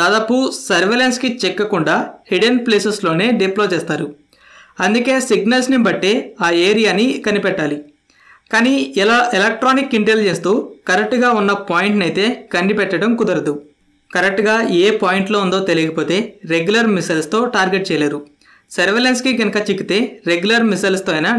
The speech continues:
destroy చేయొచ్చు. అదే యాంటీ రేడియేషన్ missile అయితే exact coordinates తెలియకపోయినా radar సిగ్నల్ని pick చేసుకొని track చేసుకుంటూ వెళ్ళగలదు. Rothrem సిరీస్లో three మిసైల్స్కి కూడా యాంటీ రేడియేషన్ సీకర్ ఉంటుంది. ఈ రుద్రం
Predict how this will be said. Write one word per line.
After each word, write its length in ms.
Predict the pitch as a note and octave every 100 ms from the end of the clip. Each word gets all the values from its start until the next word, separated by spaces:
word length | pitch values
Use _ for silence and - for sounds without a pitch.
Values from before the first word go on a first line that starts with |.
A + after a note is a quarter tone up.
| G3
destroy 280 | - G3+ F3
చేయొచ్చు. 240 | C#3+ - - - _ _ _ _ _ -
అదే 160 | F3 A#3+ C4 - F3+
యాంటీ 260 | F#3 G3 B3+
రేడియేషన్ 440 | A3+ G#3 A3+ A3+ A#3 F#3
missile 260 | E3+ G3+ E3
అయితే 180 | E3+ G#3+ - - - F3+
exact 420 | F3 A3+ C4 C4 G#3+
coordinates 540 | F#3 G3+ G#3+ A3 G#3+
తెలియకపోయినా 480 | F3 F3 F#3+ E3+ D#3 A#3 - _ E3
radar 300 | E3+ B3+ B3
సిగ్నల్ని 380 | A3+ G3 G#3 G#3 G3+
pick 160 | F3 -
చేసుకొని 380 | F3 - E3 B3+ C#4+ -
track 320 | F3 F3 G#3+ G#3
చేసుకుంటూ 360 | F3 F3 E3 A3
వెళ్ళగలదు. 420 | F#3+ D#3 C#3+ D3+ D3 - _ _ - - - _ F3+
Rothrem 300 | G3+ B3+ C#4+ C#4
సిరీస్లో 360 | A#3+ A#3 A#3+ C4 C4+ -
three 160 | G#3 B3 A3+
మిసైల్స్కి 420 | G#3+ A3 G3 A#3 F#3
కూడా 180 | D3+ A3 - - - E3+
యాంటీ 300 | G3 F#3+ C4+ A3+
రేడియేషన్ 500 | F#3+ G3+ G3+ A#3 A#3
సీకర్ 280 | F3+ F3+ F3
ఉంటుంది. 260 | D3+ D3 D3 - _ _ _ _ -
ఈ 20 | A3+ G#3
రుద్రం 320 | F#3 A3+